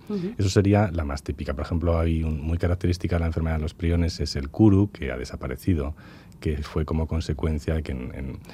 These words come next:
Speaker 2: se había, había prácticas canibalísticas en una población de Papúa Nueva Guinea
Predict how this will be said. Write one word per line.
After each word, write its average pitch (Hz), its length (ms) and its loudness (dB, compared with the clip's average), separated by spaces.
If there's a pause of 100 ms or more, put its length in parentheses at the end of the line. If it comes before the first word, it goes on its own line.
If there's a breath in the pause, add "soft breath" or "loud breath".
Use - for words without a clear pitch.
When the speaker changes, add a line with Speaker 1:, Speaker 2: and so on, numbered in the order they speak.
(140)
Speaker 2:
se 67 320 -4
había, 71 240 -4
había 78 320 -4
prácticas 85 560 -2
canibalísticas 82 800 -2
en 73 120 -2
una 69 220 -4
población 71 540 -4
de 71 80 -4
Papúa 69 340 -6
Nueva 67 220 -4
Guinea 92 360 2